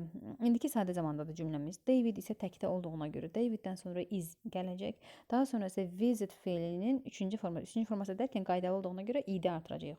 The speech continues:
onun sonuna. Is visited by his friends every week. Davidə hər həftə onun dostları tərəfindən baş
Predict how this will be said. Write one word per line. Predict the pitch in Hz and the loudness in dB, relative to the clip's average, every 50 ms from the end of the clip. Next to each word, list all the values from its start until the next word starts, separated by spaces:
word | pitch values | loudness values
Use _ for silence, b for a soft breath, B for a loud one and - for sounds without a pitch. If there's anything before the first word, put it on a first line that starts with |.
| - | -8
onun | 165 160 160 | -8 -8 -8
sonuna. | 165 - 165 165 165 190 240 277 - B B B B B B | -6 -6 -6 -4 -4 -2 -4 -4 -6 B B B B B B
Is | - 262 240 220 214 | 6 6 6 6 6
visited | 247 269 247 262 262 - 269 240 - | 6 6 6 4 2 0 -2 2 4
by | 262 262 254 247 | 4 6 6 4
his | - - | 2 0
friends | 208 - 240 233 226 220 220 | 0 0 2 2 4 4 4
every | 214 202 208 202 196 196 180 | 2 2 2 0 0 0 0
week. | 170 156 143 160 - - | 0 -2 -2 -4 -2 0
Davidə | 240 247 240 214 190 190 190 190 | 2 4 4 4 2 0 0 0
hər | 185 180 170 | 0 0 0
həftə | 165 170 - - 254 | -2 -2 -2 0 2
onun | 247 233 226 220 | 2 2 2 0
dostları | 202 190 - - 185 180 - | -2 -4 -4 -4 -4 -4 -2
tərəfindən | 175 180 - 185 202 220 208 | -4 -4 -4 -2 -4 -2 -2
baş | - 175 185 - | -2 -4 -4 -6